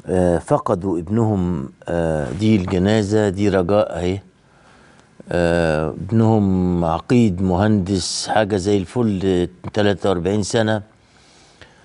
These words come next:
وهو سايق عربيته جاله هبوط في الدورة الدموية وانتقل إلى رحمة الله تعالى. زي ما انتم شايفين دي رجاء اهي ماشية، مش قادرة تمشي طبعًا، صدمة رهيبة جدًا جدًا. وادي سيف،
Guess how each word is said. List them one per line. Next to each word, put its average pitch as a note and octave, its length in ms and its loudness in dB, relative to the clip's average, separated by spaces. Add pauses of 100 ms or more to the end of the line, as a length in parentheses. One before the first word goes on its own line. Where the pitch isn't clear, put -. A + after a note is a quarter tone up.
(200)
وهو D#3 300 6
سايق D3 300 2
عربيته A2+ 500 2
جاله B2+ 260 4
هبوط A#2 280 -2
في - 80 -6
الدورة G2+ 320 2
الدموية G2 520 2
وانتقل G2 520 0
إلى F2+ 300 2
رحمة F#2 340 -2
الله F#2+ 220 0
تعالى. G2 500 0 (1400)
زي A2 200 0
ما A2+ 80 2
انتم G#2 140 0
شايفين A2+ 400 0
دي A2+ 220 4
رجاء A2 460 2
اهي A#2+ 160 -2
ماشية، C3 360 -4
مش D3 220 -4
قادرة A2+ 220 0
تمشي G#2 380 -4
طبعًا، F#2 680 -2
صدمة G2+ 500 0
رهيبة F#2+ 440 2
جدًا G#2 340 -2
جدًا. G2 500 -2
وادي G2+ 320 2
سيف، - 560 -4